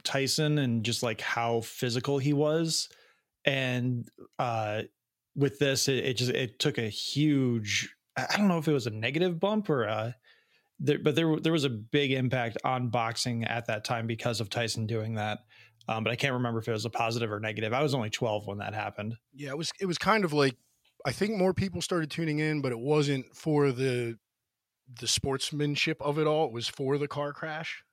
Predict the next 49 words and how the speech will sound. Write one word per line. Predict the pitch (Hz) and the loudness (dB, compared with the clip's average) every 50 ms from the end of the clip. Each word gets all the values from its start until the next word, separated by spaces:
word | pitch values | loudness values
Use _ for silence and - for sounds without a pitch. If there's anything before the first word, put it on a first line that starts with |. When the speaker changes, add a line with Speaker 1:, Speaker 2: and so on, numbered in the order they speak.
| _ - | _ -12
Speaker 2:
uh, | 147 139 131 131 139 135 131 - | -8 -6 -6 -6 -6 -8 -10 -10
kind | - - 156 151 147 147 | -6 -4 -2 -2 -2 -2
of | 143 - | -4 -6
thing. | - 160 156 165 170 165 | -8 -8 -8 -8 -8 -8
Like, | 131 110 107 110 - - - _ _ _ _ _ _ _ _ _ _ - | -8 -8 -10 -12 -16 -20 -20 _ _ _ _ _ _ _ _ _ _ -4
they | 139 | -2
wanted | 131 135 139 | 0 0 0
to | 135 127 | 0 0
see | - 143 | 0 -2
what | 135 117 110 123 123 | -2 -2 -2 -2 -2
was | 123 131 131 | -2 -4 -6
gonna | 135 135 135 | -4 -2 -2
happen | 139 135 - 143 | -2 -2 -4 -4
next. | 147 147 - - | -4 -4 -4 -6
But | 127 123 | -4 2
yeah, | 143 151 131 | 4 4 4
this, | 135 165 160 - - - - | 4 2 2 0 -2 0 2
I | 147 143 | 2 4
mean, | 139 135 131 | 4 4 2
all | 123 113 139 170 196 170 | 2 4 6 8 8 8
eyes | 127 127 131 147 151 131 | 6 6 4 4 2 2
were | 117 113 113 | -2 -4 -4
on | 123 131 120 | -4 -4 -4
this | 113 107 | -4 -6
fight | - - 123 110 107 101 | -6 -6 -8 -10 -10 -14
because, | 113 110 - 139 120 113 110 - - - - | -14 -10 -6 -6 -6 -6 -6 -8 -8 -8 -6
like | 147 135 | -6 -4
I | 123 117 | -4 -2
said, | 113 - 135 113 | -2 -2 -2 -2
it | 113 123 | -2 -2
was | 131 147 143 | 0 0 0
a | 135 110 | 0 -2
rematch, | 107 107 139 170 175 160 120 107 107 104 - - - - _ _ _ _ _ _ _ - | -2 -2 0 0 2 2 0 -4 -6 -8 -10 -12 -12 -14 _ _ _ _ _ _ _ -10
and | 131 120 | -8 -4
Tyson | 117 135 151 156 - 156 | 0 2 2 2 2 0
got | 139 131 127 120 117 113 _ - | -2 -2 -2 -2 -4 -6 _ -12
upset | 123 113 - - - - 151 160 160 - _ - | -12 -8 -6 -6 -6 -4 -4 -6 -6 -8 _ -12
in | 139 127 | -10 -8
a | 120 113 | -8 -8
match | 113 113 113 113 - - | -8 -8 -8 -8 -10 -12
with | 113 - | -12 -12
Holyfield | 120 127 123 117 110 - 123 117 113 110 107 107 104 _ _ _ _ _ _ _ _ _ - | -10 -10 -10 -10 -10 -12 -12 -12 -12 -12 -12 -14 -20 _ _ _ _ _ _ _ _ _ -6
seven | - - 156 139 135 127 | 0 0 2 2 2 -2
months | 123 113 101 - | -4 -6 -6 -6
earlier. | 127 135 135 117 95 92 - | -6 -6 -6 -6 -8 -12 -14
So | - - 135 123 | -12 -10 -6 -2
everybody | 131 165 170 160 156 143 | 0 0 4 4 6 6
was, | 131 127 135 | 4 2 0
like, | 127 110 113 | -2 -6 -8